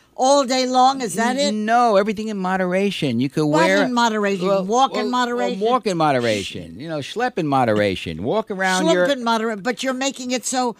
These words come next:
Speaker 1: we can't do anything. We're scared of ed-, everything.
Speaker 2: No, absolutely not. I mean, look, let's face it. You know, we, we, d-, s-, since, uh, the, the human being started to walk upright, we have all of these problems. Let's face it.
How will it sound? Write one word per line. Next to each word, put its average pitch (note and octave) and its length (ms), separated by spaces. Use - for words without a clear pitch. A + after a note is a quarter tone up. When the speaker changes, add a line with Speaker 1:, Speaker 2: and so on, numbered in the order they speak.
Speaker 1:
we A#3+ 160
can't A#3 260
do B3+ 160
anything. B3 300
We're G3+ 140
scared A#3 360
of A3+ 100
ed-, B3+ 380
everything. A3 540
Speaker 2:
No, A#3+ 640
absolutely F#3+ 520
not. F#3+ 320
I B2+ 40
mean, C#3+ 220
look, D3+ 160
let's F#3 180
face G3+ 300
it. - 140
You A2 80
know, A#2 120
we, A#2+ 240
we, A2+ 180
d-, B2 180
s-, - 200
since, E3 380
uh, B2+ 180
the, A2+ 320
the G#2+ 140
human E3 300
being D3 180
started C#3 360
to A#2+ 100
walk A#2 320
upright, G#2 500
we A#2+ 100
have B2+ 180
all C#3 220
of C3 80
these C#3 180
problems. D#3+ 480
Let's A#2 220
face - 260
it. - 80